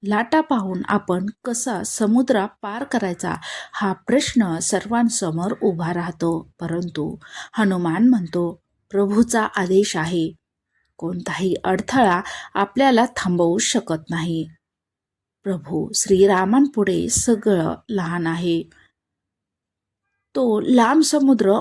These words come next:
ओलांडण्याचा निर्धार हनुमान करतात.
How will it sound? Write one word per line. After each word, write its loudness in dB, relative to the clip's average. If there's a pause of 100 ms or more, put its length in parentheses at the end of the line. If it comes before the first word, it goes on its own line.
ओलांडण्याचा 2
निर्धार 0
हनुमान -2
करतात. -2